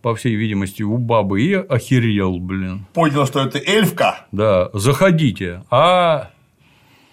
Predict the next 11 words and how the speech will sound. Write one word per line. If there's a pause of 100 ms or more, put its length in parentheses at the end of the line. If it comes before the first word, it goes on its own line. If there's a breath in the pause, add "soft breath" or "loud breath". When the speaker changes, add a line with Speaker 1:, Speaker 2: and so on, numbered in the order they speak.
(200 soft breath)
Speaker 1:
я,
конечно,
не
знаю,
как
у
вас
там
караульная
служба
регулирует,